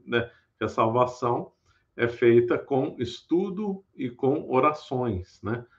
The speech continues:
Tem pessoas que, que, que for, que de maneira equivocada, acho que só tem que rezar. Lógico que não tô falando pra não rezar, já que aquele que não se reza, aquele que não reza se condena, aquele que reza se salva,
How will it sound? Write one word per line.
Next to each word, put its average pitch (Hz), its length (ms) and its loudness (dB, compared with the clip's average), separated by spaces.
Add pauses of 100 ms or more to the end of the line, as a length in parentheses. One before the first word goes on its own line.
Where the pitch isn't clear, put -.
(340)
Tem 110 180 -2
pessoas 131 440 2
que, 117 580 2
que, 110 200 0
que - 140 -2
for, 107 500 0
que 101 180 0
de 104 100 -4
maneira 104 380 0
equivocada, 135 720 2
acho - 180 -8
que 135 180 -8 (360)
só 127 180 0
tem 131 200 2
que 135 120 0
rezar. 120 420 2
Lógico 110 400 -2
que 101 120 -8
não 92 160 -4
tô 101 180 -2
falando 107 260 -2
pra 107 140 -2
não 104 140 -4
rezar, 117 440 0 (640)
já 101 140 2
que - 120 2
aquele 101 340 2
que - 140 -4
não 98 220 0
se 123 160 0
reza, 120 640 4 (260)
aquele 120 280 2
que 120 120 -2
não 110 200 2
reza 117 340 4
se 120 180 -4
condena, 107 640 2
aquele 92 280 0
que 101 160 -2
reza 98 400 -2
se - 160 -20
salva, 92 600 -2